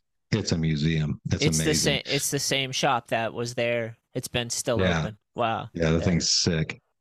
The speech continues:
Speaker 2: That's
Speaker 1: So,
Speaker 2: awesome.
Speaker 1: but, uh, yeah, anyway, I was washing dishes, get my five dollars, you know, just, just being a kid, as long as the bike ran, the skateboard ran, and, you know, I was, uh, collecting some football cards. I'm a huge N F L fan. I know, uh,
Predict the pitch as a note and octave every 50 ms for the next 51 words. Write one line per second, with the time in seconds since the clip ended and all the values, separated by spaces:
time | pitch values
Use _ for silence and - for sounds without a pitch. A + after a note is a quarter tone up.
0 | _ - A2+ A2 G#2 - - - F#2+ F2 E2+ E2+ E2+ - - - - - _ _
1 | - _ _ _ _ _ _ _ _ _ _ - - C3 B2+ A#2+ A#2 A2+ A#2+ C#3
2 | B2+ A2 G2 G2 B2 D3 C3+ A2+ A2+ G#2+ A2 C3+ C3 B2 - C3 A#2+ G#2+ B2 A#2+
3 | - - B2+ B2 A#2+ - - - - - - - - - B2 A2+ - - C3 A#2+
4 | A#2 A2 G2+ A#2 A2 A2 A2 A2 G#2+ G#2 G2 - - - - - - C3+ A#2 A2
5 | G#2 G#2 G#2 - - - - - _ - - G#2 - - A#2+ A2 G#2+ G#2 G#2+ -
6 | A#2 A2+ A#2 A2+ G#2+ - - - - G#2 G#2+ A2 G#2 F2+ G2+ F#2 G#2 G#2+ G#2+ -
7 | - A2 A2 A2 A2 G#2 G2+ - - - G#2+ G#2 G#2+ - G#2+ G#2+ G2+ G2+ G#2+ G#2+
8 | G#2+ G#2+ G#2+ G#2 G2+ G2 F2 G2 F#2 F2+ F2 F2+ F#2+ F#2+ F#2 F2+ F#2 F#2+ F#2+ -
9 | _ _ _ - - F2 G2 F#2+ F#2 E2+ - - G2+ F2+ F2 F2 E2 - - -
10 | A2+ G#2+ - A2+ G2+ F#2 - G2 F#2 - - G#2+ - - G#2 G2 G2 F#2 - G#2
11 | G2 G2 F#2+ F2 - D#3 B2 C2+ E2+ F2+ E2+ D#2 F#2+ F2+ E2+ E2+ - - F2 F2+
12 | F2+ - - F#2+ F#2 F#2 F2+ F2 E2 - - G2 F#2+ F#2+ F2+ E2+ E2+ E2+ E2+ -
13 | F2 E2 E2 D#2+ D#2+ E2